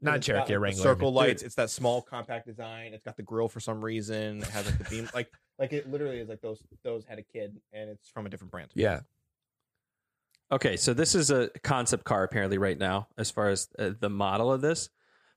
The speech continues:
Speaker 3: But if you wanna look this up, and we'll post a picture maybe with this clip, the Ford Bronco Badlands Sasquatch. That's a two-door,
Speaker 1: Is this the
Speaker 3: um,
Speaker 1: orange one?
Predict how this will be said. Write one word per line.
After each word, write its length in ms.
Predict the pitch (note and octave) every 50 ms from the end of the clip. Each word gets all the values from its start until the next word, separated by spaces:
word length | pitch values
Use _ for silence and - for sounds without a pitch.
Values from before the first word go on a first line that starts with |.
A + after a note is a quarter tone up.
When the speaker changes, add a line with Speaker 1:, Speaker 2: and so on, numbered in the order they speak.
| _ -
Speaker 3:
But 80 | A#2+ A2+
if 80 | -
you 80 | D#3+ E3+
wanna 120 | F3 D3
look 180 | A#2+ B2 B2+ -
this 200 | - A2+ - -
up, 160 | A2 G#2 -
and 120 | A2 G#2+
we'll 180 | A2+ A#2+ A#2+ A#2+
post 320 | - - C#3+ B2+ A#2+ -
a 400 | B2 A#2+ A2+ A2 G#2+ G#2+ G#2+ - - -
picture 300 | - C3 A#2 - - B2
maybe 220 | G#2+ G#2+ G2+ G2+ G#2
with 160 | G#2+ G#2 -
this 180 | - G2+ - -
clip, 420 | - - - G#2+ A2 A2 - - - _ _ _ _ _ _ _ _
the 100 | - A2+
Ford 420 | - - - - C3 C#3+ D#3+ D#3+ C3
Bronco 500 | B2+ B2 A#2+ B2 B2 - C3+ C3 B2+ B2
Badlands 880 | A2+ - - A2+ A2 A#2 B2 B2+ C3+ C3+ C#3 C3+ C3+ C3 B2 - - - -
Sasquatch. 960 | - - - B2+ A2+ A2 A#2 A2+ - - - F#2 E2+ - - - - - - - _ _ _ _ _
That's 180 | - G#2+ - -
a 80 | G#2+ -
two-door, 840 | _ - - - C#3 C#3 C#3+ C#3 C3 A#2+ A#2 A#2 A2+ A2+ A2+ A2+ _ _ _ _ _ _ _ _ _ - - -
Speaker 1:
Is 120 | A2 G#2 G2+
this 80 | G3 G3
the 80 | A3
Speaker 3:
um, 60 | G3+ -
Speaker 1:
orange 260 | D3+ D3 D3 D#3 D3+
one? 240 | E3+ F3 F#3 F#3